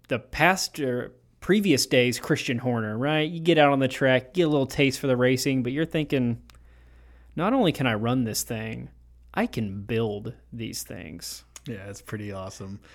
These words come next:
Speaker 2: Just imagine you're going against the best cars in the world and you're sitting there. Mind you, super young still.
Speaker 1: Yeah.
Speaker 2: You're d-, in the middle of your racing career and you're like, "You know what? I like these cars, but I could build it better than this."
Speaker 1: And, and you know where that probably comes from? If you start in racing as a kid,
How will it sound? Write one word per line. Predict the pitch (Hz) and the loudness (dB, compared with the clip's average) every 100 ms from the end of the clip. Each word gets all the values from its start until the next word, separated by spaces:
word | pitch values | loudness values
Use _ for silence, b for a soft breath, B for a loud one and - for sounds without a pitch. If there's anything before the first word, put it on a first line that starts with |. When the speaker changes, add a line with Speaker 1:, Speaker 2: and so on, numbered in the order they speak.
| b | b
Speaker 2:
Just | 139 139 | -6 -4
imagine | 131 110 110 107 101 107 | -2 -2 -4 -4 -8 -8
you're | 113 | -6
going | 131 120 | -4 -4
against | 117 117 117 | -4 -6 -6
the | |
best | 104 110 107 | -6 -6 -6
cars | - 110 104 | -4 -4 -4
in | 107 | -8
the | 98 | -10
world | 98 95 95 | -10 -10 -10
and | 113 | -6
you're | 110 107 | -6 -6
sitting | - 104 104 | -8 -10 -10
there. | 98 101 B B B - - _ - | -10 -12 B B B -20 -20 _ -4
Mind | 320 359 277 165 | 2 6 6 6
you, | 139 165 - - - - | 4 2 0 -12 -20 -16
super | - - 349 330 | 0 8 10 10
young | 277 269 311 | 6 8 8
still. | 302 - 131 127 165 | 6 4 4 4 6
Speaker 1:
Yeah. | 143 - - _ - | 4 4 -4 _ 2
Speaker 2:
You're | 165 170 | 4 4
d-, | 160 - - | 0 -8 -4
in | 196 | 0
the | |
middle | 208 208 208 | 2 4 4
of | |
your | 226 | 4
racing | 196 143 147 143 | 2 2 -2 -2
career | 143 131 139 151 B B B | 0 2 2 -2 B B B
and | 151 | -2
you're | 160 | -2
like, | 156 220 | -2 -2
"You | |
know | 220 | -2
what? | 208 214 202 - B B | 0 -2 -2 -8 B B
I | 202 | 0
like | 208 226 226 | 4 2 2
these | 220 175 | -2 -2
cars, | - 196 208 190 | -2 0 0 -2
but | 170 - _ _ _ - | -8 -12 _ _ _ -18
I | - | -12
could | - 98 - | -10 -10 -10
build | 104 87 | -14 -12
it | - - | -16 -12
better | 98 92 | -10 -10
than | 90 90 | -10 -8
this." | 110 104 - 190 | -8 -8 -2 2
Speaker 1:
And, | 170 | 2
and | 160 | 2
you | 147 | 2
know | 151 | 4
where | 170 | 4
that | 131 127 | 2 0
probably | 131 127 | 0 0
comes | 131 127 | -2 -4
from? | 139 131 | -4 -4
If | 131 - | -6 -4
you | 156 | -6
start | 165 - 113 117 | -6 -6 -4 -2
in | 120 120 | -2 -2
racing | 120 117 123 117 | -2 -2 -4 -4
as | 120 110 | -4 -4
a | |
kid, | - 127 113 113 113 | -6 -4 -2 -4 -6